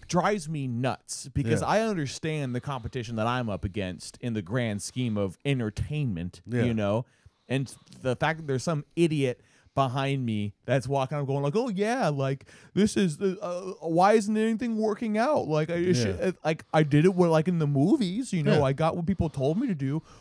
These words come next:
Speaker 1: Why isn't it working?" I'm like, "Bro, like, you, you,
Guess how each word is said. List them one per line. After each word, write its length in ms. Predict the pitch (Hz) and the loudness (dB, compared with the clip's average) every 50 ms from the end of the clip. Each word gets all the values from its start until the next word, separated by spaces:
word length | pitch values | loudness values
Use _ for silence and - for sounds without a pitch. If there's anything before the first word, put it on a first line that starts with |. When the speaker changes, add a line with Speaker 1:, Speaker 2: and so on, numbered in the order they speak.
| - - | -14 -4
Speaker 1:
Why 320 | - 143 160 156 151 165 | 2 4 4 6 6 4
isn't 240 | 175 175 160 180 185 | 4 2 0 -2 -4
it 100 | 185 151 | -6 -4
working?" 480 | 160 170 202 - - - - 160 127 120 | -4 -2 -2 -2 -4 -6 -8 -6 -6 -4
I'm 120 | 120 131 | -6 -4
like, 240 | 139 139 143 135 127 | -4 -6 -6 -6 -4
"Bro, 240 | 113 165 180 196 196 | -2 0 0 2 2
like, 300 | 175 165 147 143 131 - - _ _ _ _ _ _ _ _ - | 0 0 -2 -2 -4 -8 -14 _ _ _ _ _ _ _ _ -8
you, 220 | 143 175 190 175 - - - - - - _ | -6 -2 0 0 -2 -2 -4 -12 -20 -8 _
you, 260 | - 165 190 202 | 0 2 2 2